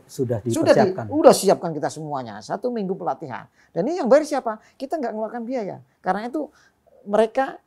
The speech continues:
Speaker 2: eh, pihak penyedia catering yang akan membiayai, anu, apa namanya,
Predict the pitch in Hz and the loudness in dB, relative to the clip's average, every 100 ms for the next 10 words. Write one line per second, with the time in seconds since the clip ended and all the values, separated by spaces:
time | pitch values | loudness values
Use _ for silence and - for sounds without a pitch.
0 | _ _ 202 190 185 175 - 190 190 - | _ _ -4 -2 0 -4 -2 2 2 0
1 | 185 156 165 170 190 269 277 233 254 - | -4 0 0 0 0 0 0 -4 -4 -8
2 | 240 262 262 - _ - 240 170 165 226 | -8 -6 -6 -14 _ -4 -2 0 2 0
3 | 262 190 - _ _ _ _ _ 185 170 | -2 -8 -16 _ _ _ _ _ -6 -4
4 | 151 175 175 226 | -4 -6 -8 -12